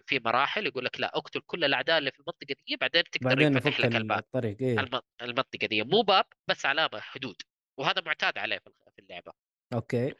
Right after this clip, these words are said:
Speaker 1: بعدين تروح للمنطقة الثانية، يكون وصلت للباب، بس ما ي-، ما تقدر تفتح الباب إلين ما تقاتل كل الأعداء. بعدين يجيك الخيار اللي، "أوه، تقدر تفك الباب." طب ي-، ي-، شكرًا، على إيش استفدت أنا من الباب ذا؟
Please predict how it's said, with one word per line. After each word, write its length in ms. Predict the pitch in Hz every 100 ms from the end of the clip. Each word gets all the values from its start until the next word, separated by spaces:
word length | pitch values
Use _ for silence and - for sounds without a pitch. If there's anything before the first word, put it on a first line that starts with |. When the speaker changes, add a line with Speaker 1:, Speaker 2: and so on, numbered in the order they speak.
| - - _ _ _ -
Speaker 1:
بعدين 340 | 135 147 233 208
تروح 200 | 226 202
للمنطقة 420 | 185 170 - 165
الثانية، 440 | 151 - 196 196 202
يكون 440 | 147 135 - 269 226 _ 160
وصلت 320 | 156 226 -
للباب، 460 | 143 117 123 156 - - 160
بس 180 | -
ما 60 | 311
ي-، 200 | 285 214 220
ما 60 |
تقدر 280 | - - 196
تفتح 340 | - - 165
الباب 340 | 135 135 170 208 147
إلين 640 | 180 202 214 214 214 202
ما 60 | 151
تقاتل 340 | - 156 147
كل 240 | - 151 123
الأعداء. 420 | 107 110 185 302 - -
بعدين 280 | 123 - 180
يجيك 260 | 156 160 170
الخيار 380 | 151 165 208 196
اللي، 120 | 190
"أوه، 240 | 240 254
تقدر 280 | - - 190
تفك 300 | - 196 -
الباب." 260 | 123 120 95 -
طب 100 | - _ -
ي-، 120 | 120 -
ي-، 180 | 113 -
شكرًا، 380 | - - - 127 -
على 220 | 117 151 165
إيش 180 | 175
استفدت 440 | 156 - - 143 -
أنا 220 | 147 151
من 120 | 120 113
الباب 260 | 107 127 -
ذا؟ 100 | 95